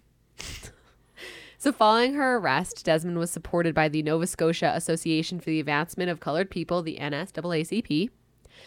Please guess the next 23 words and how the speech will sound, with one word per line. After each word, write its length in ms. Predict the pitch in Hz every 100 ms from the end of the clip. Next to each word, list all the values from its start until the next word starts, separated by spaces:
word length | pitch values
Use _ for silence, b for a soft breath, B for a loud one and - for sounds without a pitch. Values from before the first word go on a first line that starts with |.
| b b -
which 260 | 180 -
provided 400 | 185 165 160 165
funds 320 | - 147 160 -
to 120 | 175
hire 300 | 160 156 160
a 80 | 180
lawyer. 500 | 185 240 151 82 - b b b
Civil 380 | - 208 202 202
rights 240 | 175 165 -
activist 640 | 180 - 160 151 170 -
Carrie 360 | - 175 170 -
M. 220 | 151 147
Best 480 | 233 240 180 - -
used 280 | 175 160 -
her 100 | 165
newspaper, 720 | 202 262 - 160 160 160 196
The 280 | 165 156 147 -
Clarion, 580 | 226 240 247 135 196 - b b b -
to 180 | 208
publicize 640 | 185 226 233 262 214 190 190
Desmond's 460 | 156 156 160 151
mistreatment. 800 | 151 139 - 226 196 98 - - b b b b
Uh, 380 | - 160 156 147